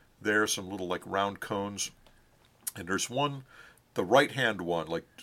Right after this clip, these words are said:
almost by her elbow, is a little square, and it's about a, a six-inch square cube, and it's got one speaker in it,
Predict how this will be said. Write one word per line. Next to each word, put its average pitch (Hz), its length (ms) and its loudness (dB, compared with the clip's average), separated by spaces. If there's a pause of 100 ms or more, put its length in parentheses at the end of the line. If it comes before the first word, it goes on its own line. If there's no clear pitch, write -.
(120)
almost 113 360 2
by 104 160 4
her 92 180 0
elbow, 80 440 0 (300)
is - 140 0
a 107 40 0
little 143 240 -2
square, 110 720 4 (340)
and - 80 -6
it's 147 120 0
about 160 240 4
a, 143 160 0 (300)
a - 80 -2
six-inch 139 560 2
square 110 600 2 (520)
cube, 101 460 2 (300)
and 98 120 -4
it's 95 100 -2
got - 180 0
one 104 200 -2
speaker 127 500 -2
in 78 120 -6
it, 87 140 -10